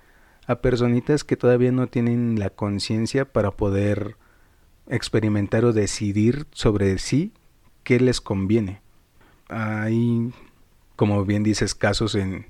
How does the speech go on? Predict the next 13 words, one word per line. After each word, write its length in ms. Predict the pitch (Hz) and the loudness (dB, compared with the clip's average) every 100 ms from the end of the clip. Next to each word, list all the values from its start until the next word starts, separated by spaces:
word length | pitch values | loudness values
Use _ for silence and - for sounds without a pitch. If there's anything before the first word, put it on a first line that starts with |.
| - - | -18 -4
en 160 | 117 113 | 0 0
otros 280 | - 113 | 0 -2
países 520 | - 104 104 117 123 - _ _ _ _ _ - | 0 0 2 0 -4 -8 _ _ _ _ _ -4
donde 540 | 120 110 107 104 - _ _ _ - | 0 2 2 0 -2 _ _ _ -4
les, 240 | 131 117 | 0 4
se 120 | - 113 | 6 4
les 160 | 113 | 2
dan 180 | 127 147 | 0 2
las 180 | 160 - | 2 0
herramientas 840 | 104 98 101 113 123 139 - - _ _ _ _ _ _ _ _ - - | 0 0 0 0 0 -2 -4 -10 _ _ _ _ _ _ _ _ -20 -4
para 680 | 107 101 98 98 95 95 98 120 _ - - _ - | 0 2 2 0 -2 -4 -6 -12 _ -20 -20 _ 0
que 100 | 127 | 4
ellos 340 | 117 127 - | 6 4 0